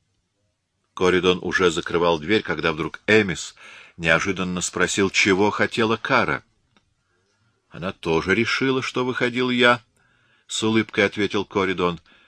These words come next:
«Интересно, что навело ее на эту мысль?»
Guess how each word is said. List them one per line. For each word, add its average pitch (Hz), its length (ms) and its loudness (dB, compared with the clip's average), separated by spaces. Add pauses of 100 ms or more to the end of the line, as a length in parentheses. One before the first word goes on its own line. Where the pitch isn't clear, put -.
(480)
«Интересно, 92 520 0
что 92 560 2
навело 123 520 -2
ее 85 280 -4
на 78 100 0
эту 76 240 -2
мысль?» 73 460 -10